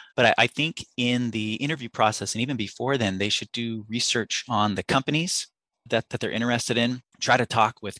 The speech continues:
current or previous employees if possible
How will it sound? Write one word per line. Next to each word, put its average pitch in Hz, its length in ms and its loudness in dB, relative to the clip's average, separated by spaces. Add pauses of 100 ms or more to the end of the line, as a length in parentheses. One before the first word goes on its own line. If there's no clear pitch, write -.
current 117 440 0
or 92 280 -8
previous 107 720 -2
employees 104 720 0
if 90 120 -4
possible 117 640 0